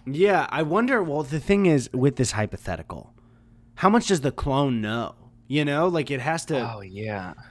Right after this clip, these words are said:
Speaker 1: I'm assuming
Speaker 2: Ass-
Speaker 1: in those situations, it's a clone that knows how to act like you, but doesn't have, like,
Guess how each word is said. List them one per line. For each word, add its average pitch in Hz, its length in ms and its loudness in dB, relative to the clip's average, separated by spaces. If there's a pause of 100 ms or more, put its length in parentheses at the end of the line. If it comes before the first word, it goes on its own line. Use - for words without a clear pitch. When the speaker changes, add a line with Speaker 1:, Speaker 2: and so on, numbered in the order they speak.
(140)
Speaker 1:
I'm 208 160 2
assuming 247 480 0
Speaker 2:
Ass- 185 80 -6
Speaker 1:
in 196 220 0
those 190 260 4
situations, 160 840 0
it's 160 180 -8
a 147 60 -6
clone 175 420 2
that 139 120 -4
knows 151 300 -2
how 143 160 -2
to - 180 -6
act 143 320 -2
like 220 300 2
you, 262 200 0
but 160 220 0
doesn't 165 300 0
have, 160 280 0
like, 135 380 -2